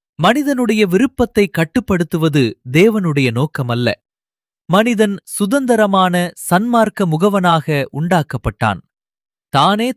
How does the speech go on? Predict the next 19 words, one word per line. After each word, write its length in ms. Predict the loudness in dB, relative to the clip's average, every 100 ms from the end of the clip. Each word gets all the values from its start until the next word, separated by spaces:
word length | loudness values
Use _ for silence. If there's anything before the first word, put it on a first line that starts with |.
| -2
தீர்மானிக்கக்கூடிய 1040 | -2 0 0 -2 -4 -4 -2 0 2 2 0
சுதந்திரவாளியாக 1400 | -6 -2 0 0 2 2 2 2 2 0 0 -2 -4 -6 -6
உண்டாக்கப்பட்டான். 880 | -10 -6 -4 -4 -6 -8 -4 -4 -4 -8 _ _ _ _ _ -2
மற்ற 340 | -2 0 0
உலகவாசிகளைப் 880 | 0 0 0 0 0 -2 -4 -2 -2
போல 420 | -2 0 2 0 -4 _ _ -2
கீழ்ப்படிதலின் 760 | 2 4 2 0 2 0 0 -2 -2
சோதனைக்கு 760 | 0 2 2 0 -2 -2 -2 -4
உட்படுத்தப்பட 800 | -8 -2 -2 -2 -4 -4 -4 -2
வேண்டும். 360 | -2 -4 -6 -10 _ _ _ _ _ -2
ஆனாலும் 560 | 0 2 2 0 -4 -10 _ _ 2
தீமைக்கு 440 | 2 2 0 -4 -2
தன்னை 300 | 0 0 0
ஒப்புக்கொடுப்பது 880 | -2 -2 -4 -2 0 0 0 0 -2 -6
அத்தியாவசியம் 760 | -6 0 2 2 2 -4 -4 -2
என்கிற 360 | -2 -2 0 0
ஒரு 180 | -2
நிலைக்கு 560 | -2 -2 -2 -2 -6 -6 _ _ -6
அவன் 280 | -2 -2